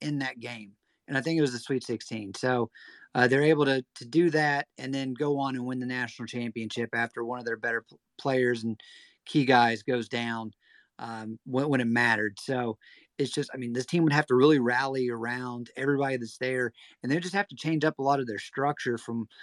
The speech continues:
from what they're wanting to do. We, we would definitely have to just have our guys in the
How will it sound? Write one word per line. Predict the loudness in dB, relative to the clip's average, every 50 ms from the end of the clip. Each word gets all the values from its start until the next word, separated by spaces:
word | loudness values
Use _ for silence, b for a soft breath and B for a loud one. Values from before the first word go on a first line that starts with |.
| B B _
from | 0 4 4
what | 4 4
they're | 6 4 4 4
wanting | 4 4 4 2 2 0
to | -2
do. | 0 2 4 4 4 2 0 0
We, | 0 0 0
we | 2 2 0 0 0 -2
would | -4 -4 -4 0 2
definitely | 4 4 4 4 2 2
have | 2 2 2 0
to | -4
just | -8 -6 -2
have | 0 0 0 2 2
our | 2 0 2
guys | 2 2 0 0 0
in | -4
the | -8 -10